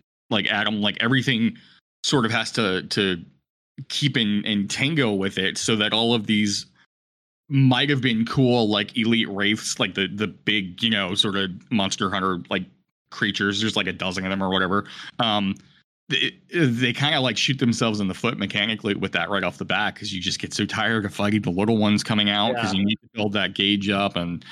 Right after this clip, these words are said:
Speaker 1: <sighs> yeah, and, like,
Speaker 2: Yeah.
Speaker 1: I think it's, it's, it's hard to critique the, the aesthetic too much, because, like you said, it's kind of the point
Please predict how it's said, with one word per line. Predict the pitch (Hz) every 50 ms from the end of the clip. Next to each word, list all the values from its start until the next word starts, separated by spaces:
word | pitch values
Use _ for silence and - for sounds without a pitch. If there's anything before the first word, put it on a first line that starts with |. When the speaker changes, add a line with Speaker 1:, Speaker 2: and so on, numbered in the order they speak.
| - - - _ _
Speaker 1:
<sighs> | _ _ _ _ _ _ - -
yeah, | 175 185 185 185 175 165 156 151 147 143 143 147 143 143 135 139
and, | 135 139 147 156
like, | 156 156 139 -
Speaker 2:
Yeah. | 98 98 - - - - _ _ _ _ _ _ _ - -
Speaker 1:
I | 151
think | 135 151 170 170 160 139 - - - - - _ - 180 185 - - - - _ _ _ _ _ _ - - - - - - 98 - _ -
it's, | 151 156 147 143 - - -
it's, | 151 143 143 - -
it's | 147 131 -
hard | - - 147 147 156 180 185 175 156 -
to | - - 175 160 151 147 131 117 120 - _ _ _ _ _ _ _ _ - -
critique | - - - - 160 147 135 - - - - 147 143 139 135 - - - - - - _ _ _ _ _ _ _ _ -
the, | - 165 135 143 143 135 131 123
the | 120 120 123 123 117 113 110 113 - 117
aesthetic | 107 - - - - 127 120 127 123 117 - - -
too | - - 143 135 127
much, | 127 123 120 123 117 - - -
because, | 123 117 - 120 117 113 107 -
like | 113 110 101 -
you | 110 104
said, | - - 117 113 110 113
it's | - -
kind | - - 110 113 110
of | 107 98
the | 104 98
point | - - - - 123 113 117 117 113 110